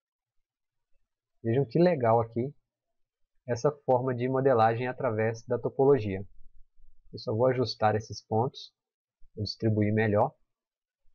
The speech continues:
Ok? Mais uma vez aqui,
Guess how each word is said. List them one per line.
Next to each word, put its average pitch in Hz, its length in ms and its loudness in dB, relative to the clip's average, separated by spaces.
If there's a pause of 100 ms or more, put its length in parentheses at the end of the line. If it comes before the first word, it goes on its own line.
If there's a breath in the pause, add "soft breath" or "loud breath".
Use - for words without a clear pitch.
(580)
Ok? 135 420 -2 (1040 loud breath)
Mais 143 220 0
uma 151 240 2
vez 113 280 0
aqui, 104 380 -4